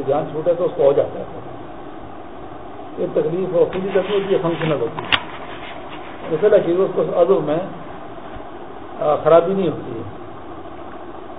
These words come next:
لیکن اس کے تصور کی قوت سے گویا وہ خراب ہو جاتا ہے۔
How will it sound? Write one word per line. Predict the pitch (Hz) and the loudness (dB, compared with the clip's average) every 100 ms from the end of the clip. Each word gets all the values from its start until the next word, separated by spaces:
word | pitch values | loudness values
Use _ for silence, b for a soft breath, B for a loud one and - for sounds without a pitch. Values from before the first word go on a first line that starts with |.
| - - - 156 | -14 -14 -4 6
لیکن | 160 185 | 6 6
اس | 226 - | 2 4
کے | 180 | 2
تصور | - - 131 170 202 208 190 | 2 -2 2 4 6 6 4
کی | 165 156 | -2 -4
قوت | 208 233 - | 10 10 10
سے | 160 180 202 - - - - - - - | 8 6 4 -8 -12 -12 -14 -14 -14 4
گویا | 165 175 | 10 12
وہ | 165 151 | 10 8
خراب | 151 143 | 6 6
ہو | 127 120 | 4 -2
جاتا | - | -4
ہے۔ | - | -8